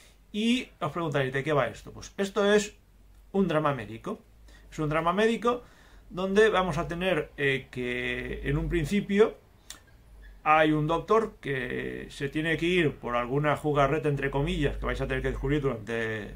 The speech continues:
durante el drama. Se tiene que emigrar a Estados Unidos a continuar allí su carrera como médico y que, eh, a pedido del director de lo, de un hospital, tiene que vo-,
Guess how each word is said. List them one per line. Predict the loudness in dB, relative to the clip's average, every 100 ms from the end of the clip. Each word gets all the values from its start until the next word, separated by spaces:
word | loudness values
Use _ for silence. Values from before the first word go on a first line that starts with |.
| -12
durante | -12 -8
el | -2
drama. | 2 2 2 -4 -16 -20 -20 -14
Se | -8
tiene | -2 0 0
que | 0
emigrar | 2 4 4
a |
Estados | 4 -2 -2
Unidos | -4 -4
a | -6
continuar | -8 -4 -2
allí | -2 -6
su | -8 -4
carrera | -2 -2 2 0 0
como | -6 -4 0
médico | 0 0 -2 -4 -8 -20 -20 -20 -20 -20 -6
y | -4 4
que, | 4 4 -2
eh, | 2
a | 4 4
pedido | 6 6 6
del | 4
director | 2 4 2 4 4 4 0
de | -4 -4 -2
lo, | -4 -8 -10 -12 -12 -12 -10
de | -8
un | -6
hospital, | -4 -2 2 2 0 -14 -20 -20 -16
tiene | -8 -4 -4
que | 0 0
vo-, | -2